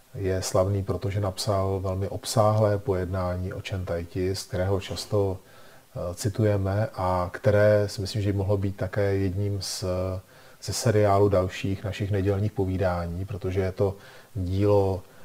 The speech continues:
které má sedm set stran a, eh, kromě popisu jednotlivých forem a toho, jak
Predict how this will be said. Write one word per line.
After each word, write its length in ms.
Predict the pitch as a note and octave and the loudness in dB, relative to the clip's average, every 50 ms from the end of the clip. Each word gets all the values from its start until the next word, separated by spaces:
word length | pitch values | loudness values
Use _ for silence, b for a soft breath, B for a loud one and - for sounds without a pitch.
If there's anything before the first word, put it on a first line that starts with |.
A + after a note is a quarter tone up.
| B - | B -8
které 260 | - - G2+ G2 G2+ | -2 0 2 2 4
má 180 | G#2 G#2 G2 | 4 2 2
sedm 340 | F#2+ - - G#2 G2+ G#2+ G#2+ | 0 0 0 2 2 2 0
set 200 | - - G#2 G2 | 0 -2 -4 -6
stran 560 | - - - - G2 F#2 F#2+ G2 G#2 G#2 G#2+ B B B B B B B B - | -6 -8 -2 -2 0 0 0 -2 -2 -4 -6 B B B B B B B B -8
a, 360 | - F2 F2 F2+ E2+ F2 F2+ F2+ | -4 -2 -2 0 -2 -2 -4 -4
eh, 380 | - F2 E2+ E2 F2 F2 F2+ F2+ | -6 -8 -8 -8 -8 -8 -10 -6
kromě 420 | - G#2 G2+ F#2+ G#2 G#2+ G#2 G#2 G2+ | 2 2 4 4 4 2 2 0 0
popisu 460 | - G2+ F#2+ - G2+ - - - G#2 | -2 -2 -2 -2 -2 -2 -2 -2 0
jednotlivých 480 | G2 G2+ G#2 G2 - G#2 G#2 G#2 G2+ | 0 0 -2 0 0 0 2 0 0
forem 580 | - - - G2+ F#2+ G2 G2 G2+ G#2+ G#2+ G#2+ G#2 - - | -2 -4 -2 0 0 2 2 2 2 2 0 -2 -4 -8
a 300 | - E2 E2+ F2 F2 F2 | -6 -6 -4 -6 -6 -6
toho, 220 | - G2+ F#2+ G#2 G#2 | -6 -4 -2 0 0
jak 320 | G#2 G2+ G2 - - - | 0 0 -2 -4 -6 -6